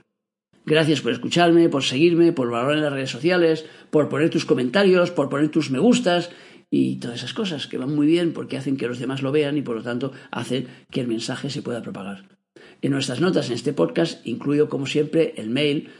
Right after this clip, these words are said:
para que puedas, pues, formularme preguntas o, o dudas. Recuerdo que para ampliar la información sobre el árbol de la vida tienes mi último libro, La búsqueda de la felicidad a través del árbol de la vida. Y lo tienes en papel o en ebook.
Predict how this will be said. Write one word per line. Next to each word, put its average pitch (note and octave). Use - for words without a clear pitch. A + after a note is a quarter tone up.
para A#2+
que -
puedas, C3
pues, B2
formularme A#2
preguntas B2+
o, G#2+
o A2
dudas. A2+
Recuerdo F#3
que D#3+
para A#2+
ampliar B2
la D#3
información D3+
sobre C3
el A2
árbol D3+
de D#3
la D3+
vida D3
tienes C3
mi A#2
último C#3
libro, D3
La B2+
búsqueda C3+
de C3+
la C3
felicidad C3+
a A#2
través A#2+
del G#2+
árbol B2+
de B2
la G2
vida. F#2+
Y -
lo G#2
tienes B2
en -
papel D3+
o -
en D3+
ebook. -